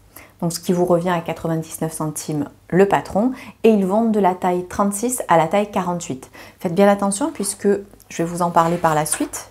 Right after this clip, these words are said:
mais lorsque vous feuilletez le magazine, votre tableau des tailles, il va jusqu'au cinquante-deux.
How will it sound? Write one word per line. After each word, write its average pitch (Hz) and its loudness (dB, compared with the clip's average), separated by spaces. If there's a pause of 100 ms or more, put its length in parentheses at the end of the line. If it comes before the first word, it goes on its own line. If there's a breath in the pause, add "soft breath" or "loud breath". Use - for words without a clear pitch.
(140)
mais 170 0
lorsque 170 2
vous 180 0
feuilletez 202 -2
le 208 -2
magazine, 196 0 (400 loud breath)
votre 180 2
tableau 226 4
des 202 4
tailles, 247 2
il 190 2
va 226 6
jusqu'au 220 0
cinquante-deux. 208 0